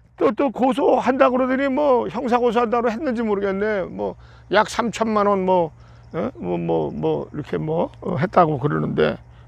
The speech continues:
어? 자, 우리 총회 바르게 갑시다. 아, 그리고 총회 내에 있는 목사 장로님들 저한테 지지번에는,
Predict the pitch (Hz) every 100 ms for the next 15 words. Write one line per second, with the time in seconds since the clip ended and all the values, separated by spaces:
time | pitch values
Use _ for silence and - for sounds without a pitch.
0 | - 165 214 - - - - - - -
1 | - - - - - - - - - -
2 | - - - - - 196 220 - 247 240
3 | 254 240 170 - - 214 247 233 240 -
4 | 220 233 240 233 185 _ _ _ _ -
5 | 208 240 254 196 240 254 - 262 262 262
6 | 262 262 254 240 214 - 240 262 262 262
7 | 254 269 277 269 175 _ _ - - 190
8 | 262 220 277 - 240 262 277 277 269 285
9 | 269